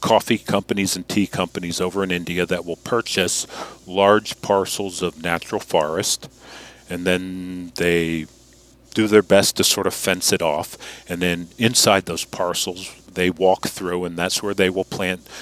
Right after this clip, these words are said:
the tea plants and the coffee plants. So the trees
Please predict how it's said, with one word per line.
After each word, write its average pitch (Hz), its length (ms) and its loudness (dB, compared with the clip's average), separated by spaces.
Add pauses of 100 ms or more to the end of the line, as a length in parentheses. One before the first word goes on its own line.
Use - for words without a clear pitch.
the 90 100 -4
tea - 240 -2
plants - 420 2
and 95 80 -6
the 95 60 -8
coffee - 400 0
plants. - 600 -6 (1400)
So - 180 0
the 95 160 -2
trees - 840 6